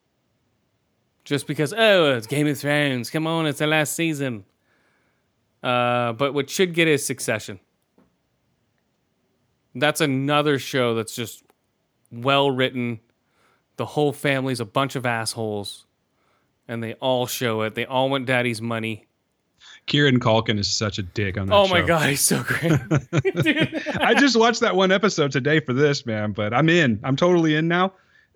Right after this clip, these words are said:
Speaker 2: Um, I think I'm gonna go back and watch it one more time 'cause I was kinda multitasking. I just wanted to watch it so we can talk about it. But yeah, dude,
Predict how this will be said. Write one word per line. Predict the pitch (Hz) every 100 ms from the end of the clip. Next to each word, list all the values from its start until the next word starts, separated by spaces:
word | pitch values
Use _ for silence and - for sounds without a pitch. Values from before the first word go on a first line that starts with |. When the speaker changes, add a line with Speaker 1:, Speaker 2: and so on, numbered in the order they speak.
| _
Speaker 2:
Um, | 147 131 120 113 117 _ _ _ _ _ -
I | 120
think | - 220
I'm | 190
gonna | 185 160
go | 160
back | 151 143
and | 143
watch | 139 143
it | 123
one | 123
more | 123
time | 120 127 123
'cause | 123
I |
was | 113
kinda | - 117
multitasking. | 107 113 120 113 123 117 127
I | 113
just | 127 123
wanted | 123 117
to |
watch | 107 113 120 120
it | -
so | 113
we | 104
can | 104
talk | 110 107
about | 104 101
it. | 98
But | 104 104
yeah, | 117 117
dude, | 104 104 104